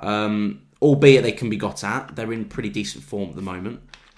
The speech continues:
And you look at, at their lineup, and, and you're right, they've got, you know, they've got a few injury issues as well. I know Ward-Prowse ended up filling in at right back for them fairly recently.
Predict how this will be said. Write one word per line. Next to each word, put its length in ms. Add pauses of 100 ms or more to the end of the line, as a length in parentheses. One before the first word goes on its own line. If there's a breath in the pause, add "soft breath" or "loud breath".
(140)
And 360
you 140
look 180
at, 360
at 100
their 100
lineup, 400
and, 160
and 140
you're 100
right, 240
they've 160
got, 380 (1600 soft breath)
you 100
know, 100
they've 160
got 140
a 40
few 300 (240)
injury 300
issues 300
as 100
well. 240
I 20
know 320
Ward-Prowse 1000 (100)
ended 240
up 180
filling 320
in 120
at 120
right 220
back 180
for 60
them 160
fairly 300
recently. 580